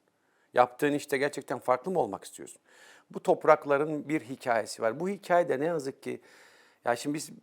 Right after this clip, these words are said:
evet, Muhteşem Yüzyıl'ı çektik ama Muhteşem Yüzyıl'ı çekerken bütün kurguların içinde bir estetik aradık. Kıyafette, na-, işte Valide Sultan'da falan. Herkes bir şekilde diğerinin hayal gücüne hitap etmek istiyor. Hakikati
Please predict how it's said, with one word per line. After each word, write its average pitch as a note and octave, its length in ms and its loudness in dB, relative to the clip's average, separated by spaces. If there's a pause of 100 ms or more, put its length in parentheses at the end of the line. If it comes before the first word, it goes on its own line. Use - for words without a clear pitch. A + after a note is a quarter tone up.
(380)
evet, D3 260 6
Muhteşem D#3+ 500 0
Yüzyıl'ı D3 260 -2
çektik - 400 -6
ama D3+ 200 -2
Muhteşem E3 640 -4
Yüzyıl'ı D3+ 360 -2
çekerken D3+ 680 0 (320)
bütün C#3 460 -8
kurguların D3+ 580 2
içinde D3+ 280 -6
bir D#3 140 -6
estetik - 540 -8
aradık. F#2+ 320 -6
Kıyafette, A2+ 880 0 (460)
na-, C3+ 260 10
işte B2 520 -2 (320)
Valide C3 480 10
Sultan'da A#2 600 4
falan. A2+ 320 2
Herkes F3 600 0
bir F#3 60 -8
şekilde D3+ 520 -4
diğerinin E3 540 0 (680)
hayal F3+ 380 12
gücüne C#3 380 0
hitap B2 300 2
etmek G#2+ 280 -6
istiyor. - 260 -12
Hakikati E3+ 840 -2